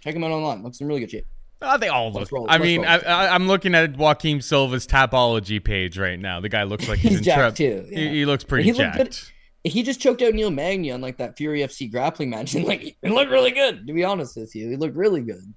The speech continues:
Speaker 1: But, uh, this ain't a grappling match. This is M M A, and there's a reason why he's doing jiu-jitsu.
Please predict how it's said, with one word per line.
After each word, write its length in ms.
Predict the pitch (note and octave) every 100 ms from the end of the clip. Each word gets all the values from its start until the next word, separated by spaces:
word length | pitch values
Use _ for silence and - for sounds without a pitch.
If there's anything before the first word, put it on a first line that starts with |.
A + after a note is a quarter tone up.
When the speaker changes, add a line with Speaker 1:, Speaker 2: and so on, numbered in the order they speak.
| -
Speaker 1:
But, 260 | B2+ A#2 A#2+
uh, 300 | A#2 A2+ A2+
this 180 | C#3+
ain't 140 | F3 E3+
a 40 |
grappling 340 | D#3 E3+ D3+ B2
match. 180 | A2+
This 180 | B2+ B2+
is 80 | B2+
M 160 | C3 C3
M 100 | C3+
A, 140 | B2+
and 100 | A2+
there's 120 | B2
a 80 | C3+
reason 320 | C3 E3 D#3+
why 160 | D3 D3
he's 140 | C3
doing 220 | C3 C3+
jiu-jitsu. 760 | A2+ A2+ G#2+ D3 F3 - - G#2